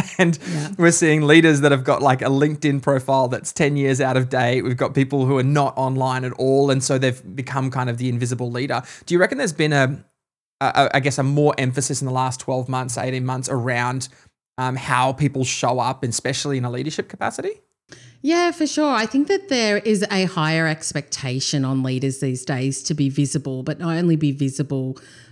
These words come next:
Speaker 2: but be deliberate in their messaging, to be intentional in communicating their values. Because if you want really great people, and I'm gonna come at it from an employer branding perspective, and, and I mean, you know, it totally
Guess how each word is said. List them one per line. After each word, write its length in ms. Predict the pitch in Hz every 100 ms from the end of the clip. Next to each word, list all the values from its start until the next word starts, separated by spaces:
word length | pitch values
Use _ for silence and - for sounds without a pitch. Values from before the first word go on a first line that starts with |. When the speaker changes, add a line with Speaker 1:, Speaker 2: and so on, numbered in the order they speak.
| -
Speaker 2:
but 220 | 147 -
be 100 | 156
deliberate 520 | 151 135 135 143 131
in 140 | 151 135
their 120 | 131
messaging, 840 | 165 202 202 196 190 180 175 180
to 100 | 170
be 180 | 151 143
intentional 720 | 135 135 151 151 151 160 143
in 120 | 139 139
communicating 720 | 147 143 147 147 151 139 135
their 100 | 131
values. 840 | 143 165 190 190 185 185 185 185 - - -
Because 800 | 220 208 - 220 214 214 208 196 - - - -
if 160 | 233
you 100 | 240
want 320 | 202 190 285 208
really 320 | 180 185 180
great 380 | 156 156 147 -
people, 500 | 156 160 156 131 131
and 80 | 151
I'm 140 | 160
gonna 160 | 160 156
come 220 | 156 147
at 100 | 139
it 80 | -
from 180 | 156 143
an 120 | 139
employer 460 | 143 139 147 139
branding 380 | 135 139 139 143
perspective, 600 | 147 135 165 - 160 147
and, 180 | 160 180 208
and 100 | 208
I 40 |
mean, 320 | 202 190 165
you 80 | 202
know, 100 | 170
it 320 | 147 - 185
totally 720 | - 220 202 170 156 151 147